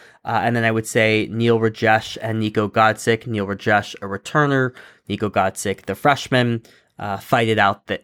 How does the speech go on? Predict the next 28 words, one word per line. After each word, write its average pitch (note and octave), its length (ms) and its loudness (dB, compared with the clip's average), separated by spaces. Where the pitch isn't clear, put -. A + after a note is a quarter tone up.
there G2+ 400 -2
for F#2+ 520 -6
that F#2+ 360 -4
seven G2 500 -2
spot. G2 520 -4
I C#3 60 4
will D3+ 220 4
say C3+ 240 0
Nico B2 320 2
Godsic A2+ 440 0
is A2+ 140 -4
definitely A#2+ 500 -2
a A#2+ 60 2
factor A2 560 0
in A2+ 240 2
doubles, A2+ 580 2
if A2+ 240 -2
not G2+ 340 -2
singles. D3+ 640 0
He A#2 520 2
won A2 560 0
back-to-back A2 720 0
Kalamazoo G#2+ 640 0
doubles G#2 420 -2
titles G#2+ 520 0
in G#2+ 160 -6
the G#2+ 80 -2
sixteens G#2 720 -4